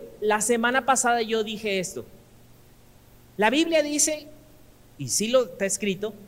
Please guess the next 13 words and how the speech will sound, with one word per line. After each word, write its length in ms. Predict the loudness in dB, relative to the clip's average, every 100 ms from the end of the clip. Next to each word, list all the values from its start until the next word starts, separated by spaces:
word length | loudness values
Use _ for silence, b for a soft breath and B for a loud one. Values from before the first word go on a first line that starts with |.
| -10
"No 180 | -6 -4
hay 140 | -6
Dios". 420 | -6 -6 -6 -10 -18 -20 -20 -20 -20 -20 -20 -20 -20 -20 -20 -20 -20 -20 -20 -20 -20 -20 -4
Pero 140 | 0
yo 160 | 4 4
no 160 | 2 0
puedo 240 | 0 0
sacar 420 | -4 0 2 4
de 260 | 4 6 6
ese 200 | 6 0
texto 680 | 2 2 4 4 8 6 6 -6 -14 -16 -20 -20 -20 -20 -20 -10 0
un 220 | 2 4
principio, 720 | 4 4 4 2 2 0 0